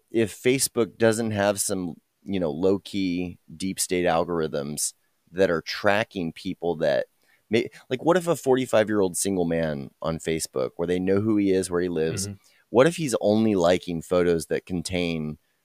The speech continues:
Speaker 1: like, twelve-year-old girls or so, like, I almost
Speaker 2: If
Speaker 1: feel
Speaker 2: they're
Speaker 1: like
Speaker 2: using that information for good and gonna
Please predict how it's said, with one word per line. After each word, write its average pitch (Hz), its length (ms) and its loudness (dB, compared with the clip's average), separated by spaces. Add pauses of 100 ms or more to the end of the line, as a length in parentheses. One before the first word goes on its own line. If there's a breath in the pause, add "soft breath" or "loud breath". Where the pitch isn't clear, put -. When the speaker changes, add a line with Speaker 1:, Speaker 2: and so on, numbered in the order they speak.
(140)
Speaker 1:
like, 85 200 -4 (280)
twelve-year-old 92 640 2
girls 50 520 -4
or - 40 -20
so, - 120 -12 (160 loud breath)
like, 110 200 0 (680 soft breath)
I 120 120 8
almost 160 420 6
Speaker 2:
If 127 60 4
Speaker 1:
feel 135 80 8
Speaker 2:
they're 135 100 8
Speaker 1:
like 160 80 10
Speaker 2:
using 180 240 8
that 170 140 8
information 165 600 4
for 135 200 0
good 147 360 4
and 123 140 0
gonna 117 300 -2